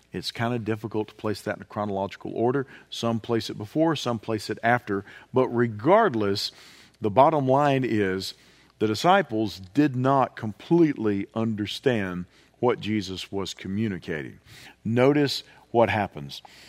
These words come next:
in Luke chapter twenty-two. Now, this is there at that time at the Last Supper. "A dispute also arose among them as to which of them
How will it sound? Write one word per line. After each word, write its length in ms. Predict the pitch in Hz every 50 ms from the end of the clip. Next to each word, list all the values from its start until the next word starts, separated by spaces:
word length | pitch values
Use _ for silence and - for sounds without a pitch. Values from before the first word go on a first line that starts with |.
| - _ - _
in 200 | 110 107 104 104
Luke 260 | 107 113 120 131 139 -
chapter 360 | - - 123 120 - - 123
twenty-two. 540 | - - - 110 107 107 101 - 98 90 85
Now, 140 | 85 82 90
this 240 | 98 107 107 - -
is 180 | 107 92 92
there 460 | 92 107 113 117 120 120 117 117 - - -
at 220 | 107 - - 110
that 220 | 104 104 104 -
time 560 | - - - 110 107 101 95 92 90 90 92 - _
at 180 | 104 101 - -
the 60 | 95
Last 320 | 92 92 92 90 87 -
Supper. 380 | - 98 90 73 - 69 65 65 - _ - - _ _ _ _ _ _ _ _ _ _ - -
"A 120 | 123 123
dispute 720 | 104 123 110 - - - - - 208 214 202 175 160 - - -
also 480 | 127 143 147 - - - 139 135 120 -
arose 460 | 113 104 110 117 113 113 113 101 - -
among 500 | 107 104 104 110 117 131 147 143 127 104
them 340 | 101 90 80 73 87 98 - _ - - - - - - _ _
as 180 | 120 123 117 -
to 140 | - 120 110
which 380 | - - 165 202 220 - -
of 160 | 151 131 107 92
them 320 | 104 101 95 92 98 104